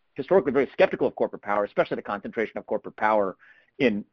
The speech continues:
potentially monopoly or oligopoly, uh, oligopolistic hands.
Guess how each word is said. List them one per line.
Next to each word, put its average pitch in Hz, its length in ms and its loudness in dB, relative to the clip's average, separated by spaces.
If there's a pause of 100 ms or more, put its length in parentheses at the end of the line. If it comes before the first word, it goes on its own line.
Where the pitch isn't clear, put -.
(100)
potentially 113 360 -2
monopoly 104 400 2
or 95 80 4
oligopoly, 95 640 0 (100)
uh, 110 240 0
oligopolistic 101 640 0
hands. 120 420 0